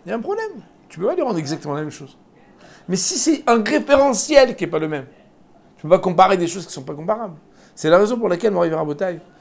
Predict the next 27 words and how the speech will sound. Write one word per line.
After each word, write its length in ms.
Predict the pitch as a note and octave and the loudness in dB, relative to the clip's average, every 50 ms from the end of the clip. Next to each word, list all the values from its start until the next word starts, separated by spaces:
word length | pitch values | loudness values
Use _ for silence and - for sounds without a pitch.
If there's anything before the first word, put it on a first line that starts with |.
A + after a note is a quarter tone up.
| _ - _ _ | _ -20 _ _
comme 200 | - - A#3 A#3 | 2 2 4 4
Akadosh 420 | A3+ G#3 - G#3+ F#3+ F3+ D#3+ C#3+ C#3 | 2 -2 -2 -4 -4 -4 -4 -4 -2
Baruch 320 | D3+ G#3+ A#3 A3 A3 - | -2 0 0 0 -2 -4
Hu, 140 | A#3+ G#3+ F#3+ | -6 -6 -4
il 100 | E3 D3+ | -2 -2
a 80 | D3 D#3+ | -2 -2
limité, 680 | E3+ F3 F#3 F#3+ A#3+ A#3+ A#3 A#3+ G#3+ - - A#3+ G3+ F#3 | -2 -4 -4 -4 -2 -2 -4 -4 -6 -4 -2 -2 -2 0
Yichbosh 720 | F3+ G3 A3 C4+ F#4+ G4+ - - C#4 C#4 C4 B3 A#3 - | 0 0 6 10 10 10 10 10 6 8 8 8 8 6
Avonotenu, 540 | G3 F#3+ F3+ E3 D#3 D3+ D3 D#3 C#3+ C3+ B2 B2 - - - - - - | 4 0 0 0 0 -2 -4 -6 -8 -8 -10 -14 -18 -20 -20 -14 -6 -2
il 140 | F3+ F#3 | 4 4
a 60 | A3 G#3+ | 4 4
conservé 640 | - - G4 D#4 G#3 - - D#4+ C#4+ C4+ B3+ D4 | 4 0 0 2 4 4 6 6 6 6 6 6
un 140 | C4+ A3+ A3+ | 6 4 4
certain 440 | - - B3+ - - B3+ A#3 A3 A3 - - | 2 0 0 0 -2 -2 0 -2 -4 -4 -4
li-, 340 | G3 G3+ G3+ B3 B3+ B3 A3+ | -2 0 0 0 0 0 0
niveau, 460 | B3+ B3+ C4 A#3 A3 B3+ B3+ G#3+ G3+ - - - | 0 0 2 2 4 4 4 4 2 0 -6 -4
il 160 | - G3+ A3 | 2 6 8
a 60 | A3+ A3+ | 8 8
limité, 480 | A#3 B3 C4+ C4+ C4+ C4+ - D4 C#4+ | 8 4 0 0 -2 -2 0 -2 0
il 100 | A#3+ G#3 | 4 2
a 60 | G#3 | 2
contraint 540 | G3 - - G#3+ A3+ A#3+ G#3 - - - A3+ | 2 2 -4 -2 -2 -2 -2 -4 -2 0 0
un 60 | G3+ | 0
certain 320 | F3+ - - - G3+ G3+ G3+ | 0 -2 -4 -4 -4 -2 -2
espace, 480 | G3+ G3 - - - A3+ G3 - - | -2 -2 -2 -2 -2 -2 -2 -2 -2
la 120 | F3+ E3+ E3 | 0 2 2
Avonot, 320 | E3 E3 F#3+ G3 G3 D3+ | 2 2 0 0 0 -2